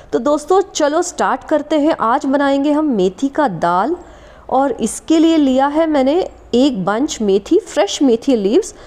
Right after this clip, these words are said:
और उसके थोड़े डंडे मोटे वाले, उसको काट के आप फेंक सकते हैं और उसको धो के रख दिया था मैंने। और एक कप तुअर दाल ली हूँ, इसको भी हम लोग दो तीन बार minimum धो लेंगे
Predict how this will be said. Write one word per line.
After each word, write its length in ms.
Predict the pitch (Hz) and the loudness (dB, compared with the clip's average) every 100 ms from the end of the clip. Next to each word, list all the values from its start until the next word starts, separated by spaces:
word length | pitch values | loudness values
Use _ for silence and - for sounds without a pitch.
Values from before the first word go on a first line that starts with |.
| - - | -20 -4
और 120 | 269 | -4
उसके 200 | 269 - | -2 -4
थोड़े 240 | 311 311 247 | -2 -2 0
डंडे 420 | 202 214 233 269 | -2 -2 0 0
मोटे 320 | 240 226 240 | 0 0 0
वाले, 260 | 233 233 233 | 0 0 0
उसको 200 | 233 269 | 0 -4
काट 340 | - 190 208 | -2 -4 -4
के 120 | - | -2
आप 80 | 254 | -4
फेंक 260 | - 196 - | -2 -4 -2
सकते 340 | 233 226 254 | -6 -2 0
हैं 320 | 247 294 453 - - - - - - - | 2 0 -2 -8 -20 -20 -16 -10 -6 -2
और 340 | 247 247 254 | 2 2 0
उसको 200 | 247 285 | -2 -2
धो 240 | 208 233 | 0 0
के 140 | 254 311 | 2 0
रख 140 | 247 | 0
दिया 260 | 202 247 349 | -2 -2 0
था 160 | 359 | 0
मैंने। 380 | 370 262 285 - - - - | 0 0 0 -4 -10 -20 -6
और 140 | - 262 | -4 -2
एक 400 | 269 392 - 403 | 2 0 0 -6
कप 180 | 403 - | -4 0
तुअर 240 | 233 247 | 2 2
दाल 320 | 180 185 220 | 0 -2 0
ली 160 | 277 285 | 2 2
हूँ, 400 | 277 285 320 - | 2 2 0 0
इसको 380 | - - - 294 | -6 -8 -4 0
भी 120 | 302 | 2
हम 200 | 311 294 | 2 2
लोग 160 | 302 196 | 0 2
दो 180 | 220 | 0
तीन 360 | 220 277 320 330 | 0 0 -2 0
बार 220 | 294 294 | 0 0
minimum 540 | 254 208 226 262 359 320 | -2 -2 -2 0 0 0
धो 160 | 262 | 2
लेंगे 500 | 254 247 247 285 - | 2 0 0 0 -2